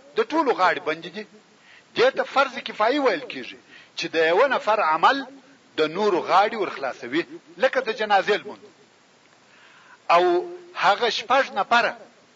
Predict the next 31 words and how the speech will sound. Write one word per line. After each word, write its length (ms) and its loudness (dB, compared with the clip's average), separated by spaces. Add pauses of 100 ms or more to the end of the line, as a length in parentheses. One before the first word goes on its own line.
(320)
یا 260 2
هغه 260 0
شپږ 280 -2 (120)
ځایه 300 2 (380)
چې 80 -6
هلته 460 -2
د 140 -4
سلام 500 2
جواب 420 4 (460)
فرض 300 2
یا 160 -2
واجب 440 0
نه 100 -6
دی، 200 -8 (260)
په 80 -4
داسې 340 2
ډول 200 -8
سره 240 -4
دی. 180 -8 (440)
اول، 260 2 (320)
خطیب، 400 -2 (720)
یعنی 380 2
هغه 280 0
څوک 300 2 (100)
چې 60 -8
خطبه 360 -2
وایي. 260 2 (680)
دوهم، 360 0 (480)
د 60 2
قرآن 520 0
مجید 340 -4